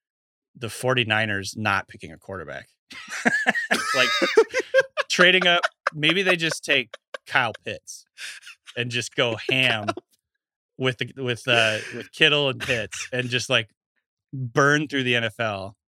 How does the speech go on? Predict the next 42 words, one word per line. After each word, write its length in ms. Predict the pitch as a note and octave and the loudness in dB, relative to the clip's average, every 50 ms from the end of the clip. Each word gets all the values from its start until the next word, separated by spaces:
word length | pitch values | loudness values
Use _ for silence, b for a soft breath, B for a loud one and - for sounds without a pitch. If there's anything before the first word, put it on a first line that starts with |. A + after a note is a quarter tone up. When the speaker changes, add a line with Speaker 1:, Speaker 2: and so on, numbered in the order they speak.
| _ _ _ B B B B B B | _ _ _ B B B B B B
Speaker 1:
You 100 | A#2+ A#2 | -6 -2
know 160 | A2+ A#2 A2+ | 0 0 2
what 60 | A2+ | 2
I 20 | A2+ | 2
mean? 120 | A2+ A#2 | 0 2
Like, 180 | A2+ A2+ G#2 - - - A#4 | 0 0 0 0 2 4 4
that, 300 | B2 A#2 A#2+ B2 - - | 6 6 4 2 0 -2
me-, 160 | B2+ C3+ B2+ | -4 -6 -2
that 240 | A#2 C3 C#3 C#3+ D#3 | 2 4 4 4 4
would 160 | D#3+ D3 B2+ | 2 -2 -6
be 420 | A2+ A#2 A2 A2 G#2+ G#2 G2+ G2+ G2+ - _ _ _ _ _ _ _ _ _ _ _ _ _ _ - | -8 -8 -8 -8 -8 -8 -8 -10 -14 -16 _ _ _ _ _ _ _ _ _ _ _ _ _ _ -18
wacky 560 | B2+ A2 G#2+ A2 G2+ G#2+ G#2+ - - A2+ G#2+ | -14 -6 -4 -4 -4 -4 -6 -10 -10 -10 -8
and 120 | G#2+ A2 | -8 -4
wild 340 | G#2 G#2+ G#2+ A2 A2 A2 G#2 | -2 0 0 0 0 -2 -4
and 160 | G#2 G2 G2 | -6 -8 -8
hilarious 540 | - - A2 A2 G#2 G#2 A2 A2 G2+ - - | -10 -8 -6 -4 -4 -4 -4 -4 -6 -8 -12
and 120 | A2 - - | -12 -16 -18
fun. 380 | - - G2 G2 G2+ G#2 A#2 - _ _ _ _ _ _ _ _ _ | -14 -10 -8 -6 -6 -8 -10 -14 _ _ _ _ _ _ _ _ _
Speaker 2:
They 60 | C3 | -6
saw 120 | - - | -4 -4
the 80 | - A#2 | -6 -4
Patriots 360 | G#2+ - A#2+ A2+ - - - | 0 0 0 0 0 -6 -4
go 100 | - B2+ | -4 -4
two 180 | A2+ - A#2 A#2 | -2 -2 -4 -2
tight 220 | G2 A2 G#2 G2+ | 0 0 2 2
ends, 220 | G2+ G#2+ A2+ A2+ A2+ | 2 0 0 0 -2
and 100 | G#2 G#2 | -2 -2
they're 80 | G#2+ | 0
like, 180 | A2 A2 A2 G#2+ | 0 0 -2 -2
"We'll 140 | A#2 B2+ D3 | 0 2 2
show 360 | D#3 - - D3+ C3+ C#3 C#3 | 2 4 4 4 2 4 2
you." 500 | C3+ C3+ C3+ C#3 C#3+ B2 A2 G#2+ G#2 F#2+ _ _ _ _ _ _ - | 2 2 4 2 2 2 0 -4 -6 -8 _ _ _ _ _ _ -2
Speaker 1:
Do 60 | A#2 | 2
we 100 | F#4+ G4 | 4 4
know 160 | A3+ G#3+ A3+ | 6 4 4
for 120 | - F#3+ | 2 0
sure 600 | F3 - - - - B2+ B2+ C3+ C#3+ D3 D3 D3+ D3 | 0 0 0 0 2 2 4 4 4 4 4 2 2
that 200 | C#3 C#3 C3+ - | 2 0 2 2
they're 120 | C#3 C3 | -2 -2
picking 300 | - - C#3 B2+ - C3 | 0 -2 -2 -2 -2 -8
a 80 | B2 A2+ | -10 -8
quarterback? 500 | - B2 B2+ B2+ C3 C3 C3 B2+ C3+ | -6 -6 -4 -2 -2 -2 -2 -2 -4